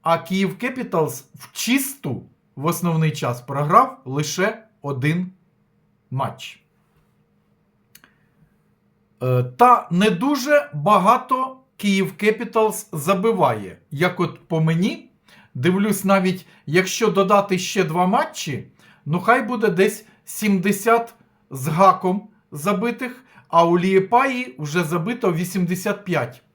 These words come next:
за сімнадцять матчів. Найрезультативніший клуб Лієпая. І коли настане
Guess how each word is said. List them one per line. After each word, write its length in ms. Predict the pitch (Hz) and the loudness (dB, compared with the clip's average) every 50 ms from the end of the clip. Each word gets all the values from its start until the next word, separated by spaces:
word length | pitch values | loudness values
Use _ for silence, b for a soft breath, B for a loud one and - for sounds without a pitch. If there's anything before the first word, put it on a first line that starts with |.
| _ _ | _ _
за 200 | - 127 135 156 | -12 -8 -8 -8
сімнадцять 560 | 156 - 180 165 170 175 175 175 - 180 160 165 | -6 -4 -4 -4 -2 -2 -4 -4 -6 -10 -6 -6
матчів. 420 | 151 135 113 - - - 90 80 - b b b b b b b b b | -6 -6 -6 -8 -12 -16 -20 -20 -20 b b b b b b b b b
Найрезультативніший 1300 | 147 165 196 220 226 226 233 208 175 202 202 175 185 202 190 190 - 208 208 208 208 214 202 - - 220 | 0 2 4 4 4 2 2 0 0 0 -2 0 0 0 -2 0 0 0 0 2 0 0 -2 -4 -6 -8
клуб 380 | - - 190 175 190 190 185 - - | -6 -4 -2 0 0 -2 -2 -6 -6
Лієпая. 720 | 160 156 165 170 190 202 190 - 156 123 107 101 90 85 - b b b b b b b _ | -4 -2 0 0 -2 -2 0 0 0 0 -2 -4 -10 -16 -20 b b b b b b b _
І 260 | - 175 180 180 170 B B B B _ _ | 0 4 4 4 4 B B B B _ _
коли 500 | - 185 185 190 196 196 185 147 - - _ _ _ _ | 2 4 6 6 6 6 4 2 -2 -8 _ _ _ _
настане 840 | 147 170 185 180 - - - 190 185 175 165 165 156 143 123 - | -2 0 0 0 -2 2 6 6 6 6 4 -2 -4 -4 -6 -8